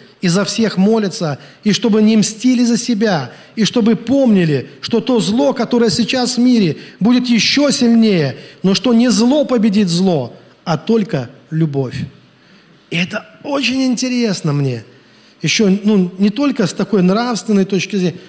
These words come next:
но с, с той точки зрения, что десять императоров первых, они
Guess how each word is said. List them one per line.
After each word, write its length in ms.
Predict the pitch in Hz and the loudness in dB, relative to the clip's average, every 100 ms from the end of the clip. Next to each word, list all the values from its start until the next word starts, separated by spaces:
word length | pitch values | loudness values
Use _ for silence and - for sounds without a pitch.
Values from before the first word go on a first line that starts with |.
| - _ | -20 _
но 180 | 156 202 | 0 0
с, 100 | 196 - | 0 -6
с 180 | - - | -14 -12
той 200 | 220 214 | -8 -8
точки 260 | 202 - 170 | -8 -6 -6
зрения, 120 | - - _ | -6 -16 _
что 200 | - 196 | -6 -4
десять 600 | 143 120 233 262 269 - 220 | -4 -4 -4 -2 -6 -8 -2
императоров 840 | 233 233 233 208 165 127 120 - - _ | -2 0 -4 -4 -6 -6 -10 -14 -20 _
первых, 480 | - 165 127 110 - - _ _ - _ _ - | -2 -2 -2 -8 -16 -20 _ _ -20 _ _ -6
они 560 | 160 185 180 165 170 | 0 2 2 0 -6